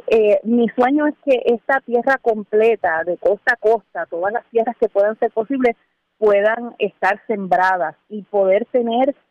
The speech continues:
eh, un, un movimiento de juventud, de nueva generación,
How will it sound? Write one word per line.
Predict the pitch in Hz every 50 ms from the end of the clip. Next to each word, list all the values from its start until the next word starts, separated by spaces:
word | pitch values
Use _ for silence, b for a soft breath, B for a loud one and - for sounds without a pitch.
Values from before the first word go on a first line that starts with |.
| _ _ -
eh, | - 208 208 202 190 - -
un, | - 202 220 240 254 262 262 254 233 -
un | - 185 214 233 247 254 254 247 233 214 185
movimiento | 202 233 233 226 214 214 202 196 202 220 247 262 269 269 247 - - 190 175 170 175
de | 185 175
juventud, | 170 196 185 180 170 175 165 - - 240 262 220
de | 226 202
nueva | 190 180 202 214
generación, | 220 247 233 233 208 208 196 - _ 214 220 226 254 285 285